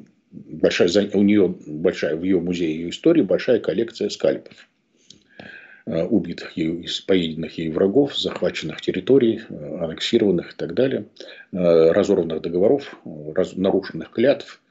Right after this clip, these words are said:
э, предательств, э, мелких, больших и так далее и тому подобное. У всех эти предательства есть. Достаточно вспомнить, ну, например, из истории Англии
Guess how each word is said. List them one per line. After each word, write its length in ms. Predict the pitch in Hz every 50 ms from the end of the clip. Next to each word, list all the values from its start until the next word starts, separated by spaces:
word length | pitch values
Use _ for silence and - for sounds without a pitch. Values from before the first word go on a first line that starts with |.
| _ _ - - - _ -
э, 120 | - 87
предательств, 760 | 78 - - - 95 95 123 139 135 - - - - - - 127
э, 160 | 117 95 87
мелких, 480 | 87 95 113 131 127 127 - - -
больших 520 | 78 80 85 82 - - - 127 - - -
и 60 | -
так 160 | - - 80
далее 200 | 85 98 98 92
и 20 | -
тому 160 | - 82 -
подобное. 360 | 82 80 80 76 - 82 - -
У 60 | -
всех 420 | 104 - - - 127 151 160 - -
эти 220 | 107 98 - -
предательства 540 | - - 85 78 95 92 - - - - 82
есть. 520 | 76 71 65 60 57 - - - - - _ -
Достаточно 680 | - - - 73 80 - - - 120 113 - - 85 71
вспомнить, 460 | - - - 95 87 85 82 78 - _ -
ну, 180 | 78 92 90
например, 520 | 78 76 71 - - - 69 73 73 - - _ _ _ - - - - - - - - - - - -
из 180 | - 117 95 92
истории 460 | 90 - - - 104 101 92 90 95 -
Англии 800 | 82 90 92 92 87 - - 82 80 82 80 78 80 80 78